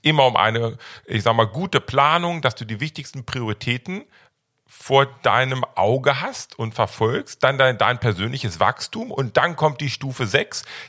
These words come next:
die habe ich extra so benannt, Expertenstatus. Und dann geht es ja oben in die oberste Ebene, das dynamische Wachstum, Stufe sieben, acht, neun mit Offline, Online-Marketing und Mitarbeiter. Warum beschreibe ich das nochmal so genau?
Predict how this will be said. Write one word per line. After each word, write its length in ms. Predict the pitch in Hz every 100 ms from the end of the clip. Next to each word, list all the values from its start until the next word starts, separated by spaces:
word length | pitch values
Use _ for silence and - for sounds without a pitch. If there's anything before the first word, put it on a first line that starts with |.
| -
die 140 | 110
habe 300 | 87 113 139
ich 200 | 156 -
extra 400 | 110 - - 107
so 140 | 107
benannt, 440 | 104 117 151 139 -
Expertenstatus. 1400 | 113 - - 160 165 - 104 - 73 69 - - - - - - - - -
Und 240 | 127 113
dann 160 | 135 180
geht 220 | 196 202
es 80 | 175
ja 100 | 170
oben 420 | - 170 190 190
in 120 | 160
die 100 | 151
oberste 400 | 165 175 180 -
Ebene, 320 | 143 117 107
das 160 | 104 110
dynamische 540 | 120 117 123 139 123
Wachstum, 480 | 117 131 - - 101
Stufe 340 | - 117 107 101
sieben, 320 | 95 139 143
acht, 300 | 110 - -
neun 240 | 120 127
mit 240 | 113 101 -
Offline, 460 | 120 120 117 113
Online-Marketing 840 | - 110 107 101 98 92 - 110 101
und 140 | 87
Mitarbeiter. 600 | 85 - - - 107 - - _ _ - - - - -
Warum 280 | - 127 180
beschreibe 380 | 156 - - 139
ich 60 | 175
das 180 | 190
nochmal 220 | 202 190 180
so 140 | 190
genau? 400 | 190 190 208 311